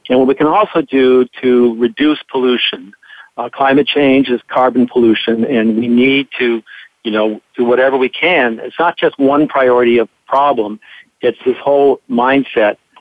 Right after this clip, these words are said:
as Peter made up for us, that, you know, we have to w-, look for ways to reduce polluting, uh, the habitat that we live in, the earth that we live in. Uh, Peter, thanks.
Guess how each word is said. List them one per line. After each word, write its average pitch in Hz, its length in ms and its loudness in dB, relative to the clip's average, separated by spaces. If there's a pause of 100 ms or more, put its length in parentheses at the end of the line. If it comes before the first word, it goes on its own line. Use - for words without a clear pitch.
(160)
as 120 180 0
Peter 139 340 2 (480)
made 123 180 0
up 160 240 0
for 107 220 0
us, 104 120 -2 (140)
that, 110 220 -2 (100)
you 120 300 -6
know, 104 300 -4
we 117 100 0
have 131 320 0 (160)
to 120 260 0 (460)
w-, 117 200 -4 (180)
look 160 260 2 (100)
for 156 120 2
ways 139 480 2 (100)
to 120 100 -6
reduce 139 440 -2 (360)
polluting, 131 680 -2
uh, 110 100 -2 (160)
the - 60 -6
habitat 127 420 0 (600)
that 101 120 -6
we 117 80 -6
live 110 240 0
in, 101 160 -2
the 104 120 -6
earth 110 200 -2
that 101 80 -10
we 98 100 -2
live 98 180 -8
in. 98 140 -16 (720)
Uh, 117 160 0
Peter, 127 280 0
thanks. 104 300 -6